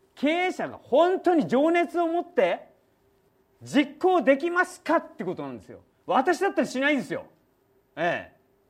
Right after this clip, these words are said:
そんなのに自分の情熱を入れ込めるわけがないですから。自分で作らなければ情熱なんか絶対入らないと私は思ってます。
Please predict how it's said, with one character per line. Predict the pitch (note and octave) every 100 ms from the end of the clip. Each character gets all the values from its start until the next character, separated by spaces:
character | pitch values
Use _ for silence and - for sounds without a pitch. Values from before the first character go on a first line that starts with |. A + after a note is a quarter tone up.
| _ _ _ _ _ _
そ | _ D4+ F#4
ん | F#4
な | F#4+
の | C#4+
に | F#3
自 | C3+ A#3
分 | E4 F4+
の |
情 | A#3+ D#4
熱 | E4 D#4
を | C#4 - - _
入 | G3 C#4+
れ | F#4
込 | F#4 D4
め | F4 G#4
る |
わ | F4+ A#3
け | G#3+
が | E3+
な | E3
い |
で | D3
す | D#3
か | -
ら。 | - _ _ _ _ _ _ _ _ _ _ -
自 | E3+ E4
分 | F#4
で | F4+ E4
作 | -
ら | E4 E4
な | B3
け | F#3+
れ |
ば | D3 G#2+ G#2 -
情 | A3+ D4
熱 | E4+ E4
な | D4
ん | G3+
か | B2
絶 | B3 D4 D4
対 | F#4 E4+
入 | F#4
ら | F4+
な |
い | C#4+
と | G#3+
私 | E3+ D#3+
は | D3+
思 | A2+
っ |
て | -
ま |
す。 | -